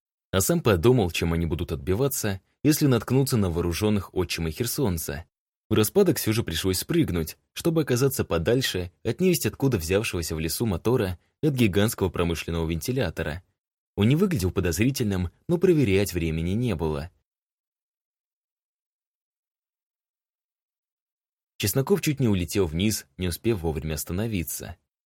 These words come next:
Под ногами раскинулось огромное блюдо заброшенного карьера, похожее сверху на лунный пейзаж. Светло-серые меловые породы перемешались с землей, выпячивались угловатыми насыпями, словно безжизненные скалы, а ямы и впадины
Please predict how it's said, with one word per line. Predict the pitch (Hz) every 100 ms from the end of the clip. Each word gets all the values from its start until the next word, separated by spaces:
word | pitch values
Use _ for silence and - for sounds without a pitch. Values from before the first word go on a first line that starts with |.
| _ _
Под | - 98
ногами | 131 196 156
раскинулось | 92 - 131 123 -
огромное | 85 95 92 76
блюдо | 85 120 101
заброшенного | 82 78 82 - 82
карьера, | 76 113 143 120 80 80 - _ _
похожее | - 131 196 160
сверху | 131 151 151 104
на | 85
лунный | 82 85 80
пейзаж. | 117 123 101 76 - - _ _ _ _ _ _ _
Светло-серые | - 92 92 101 - 107 90
меловые | 87 85 85 80
породы | 90 110 135 98 92 _
перемешались | 110 127 139 214 165 87
с |
землей, | 82 82 107 117 92 _
выпячивались | 101 104 196 151 107 85
угловатыми | 85 90 101 87 80
насыпями, | 82 117 - 92 90 87 87 _ _ -
словно | 101 98 90
безжизненные | 95 92 101 95 92 90
скалы, | - 101 92 87 87 _ -
а |
ямы | 90 90 85 85
и |
впадины | - 151 123 107 95